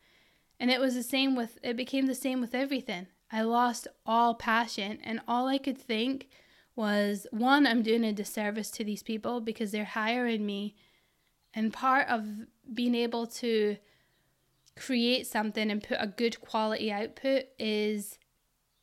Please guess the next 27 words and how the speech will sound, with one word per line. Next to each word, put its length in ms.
that 220
you 160
bring 180
your 140
passion 500
to 120
it, 200
because 260
then 200
you 100
do 100
your 200
best 320
work. 380
If 180
you're 420
feeling 520
depressed 680
and 180
down 460
and 220
you 260
don't 720
know 360
the 120
meaning 440
behind 400